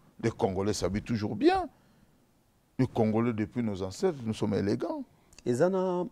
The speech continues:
Speaker 2: masa na nga moko boye, Francis Yembe, aloba, so tokutana na, to no question wana.
Speaker 1: Hein?
Speaker 2: Depuis musique, bo-,
Speaker 1: Salut, Francis Yembe.
Speaker 2: Hmm, nde bopekisa musique na poto bongo.
Speaker 1: Hmm.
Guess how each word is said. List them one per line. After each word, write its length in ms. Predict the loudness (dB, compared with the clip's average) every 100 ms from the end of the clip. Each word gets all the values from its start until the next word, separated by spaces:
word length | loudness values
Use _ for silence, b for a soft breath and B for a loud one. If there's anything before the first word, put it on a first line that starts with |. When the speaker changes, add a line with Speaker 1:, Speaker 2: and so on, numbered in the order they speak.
| _
Speaker 2:
masa 340 | -4 -4 -2 -2
na 80 |
nga 120 | -2 -2
moko 240 | -2 -2
boye, 120 | -4
Francis 380 | -4 -6 -6 -2
Yembe, 280 | 0 0 0
aloba, 240 | -2 -2 -2
so 100 | -4
tokutana 480 | -8 -8 -6 -4
na, 80 | -4
to 140 | -4 -6
no 100 | -6
question 360 | -8 -8 -8
wana. 140 | -8 -10 -10
Speaker 1:
Hein? 120 | -8 -8 -12 B B B B -20 -12
Speaker 2:
Depuis 320 | 2 2 2
musique, 460 | 0 0 -2 -6 -6
bo-, 120 | -6
Speaker 1:
Salut, 440 | -2 -2 0 0 -2
Francis 340 | -4 -8 -6 -4
Yembe. 180 | -4 -2
Speaker 2:
Hmm, 280 | 0 2 2
nde 120 | 4
bopekisa 520 | 4 2 0 0 0
musique 380 | 0 0 -2 -2
na 140 | -4 -2
poto 280 | -4 -2
bongo. 360 | -2 -2 -4 -6
Speaker 1:
Hmm. 180 | -6 -6